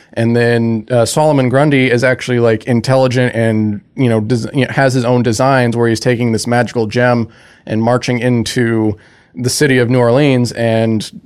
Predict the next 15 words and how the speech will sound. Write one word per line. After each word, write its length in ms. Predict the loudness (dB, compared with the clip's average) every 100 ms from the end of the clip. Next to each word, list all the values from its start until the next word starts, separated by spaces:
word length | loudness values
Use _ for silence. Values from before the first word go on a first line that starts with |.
| -8
zombifying 680 | -2 0 0 0 0 0 0
the 80 | -2
entire 320 | -2 0 0
populace. 640 | 0 -2 -4 -10 -10 -14 _ _ _ _ _ _ _ _ _ _ _ _ -20 -20 -20 -4
And 140 | -2 0
Swamp 220 | 0 2
Thing 160 | 2
is, 160 | 2 2 2
uh, 240 | 2 2
done 160 | 2 2
by 120 | 2
Mark 240 | 0 0
Hamill, 320 | 0 2 2 2
who's 180 | 0
also 580 | 2 0 2 2 2 -2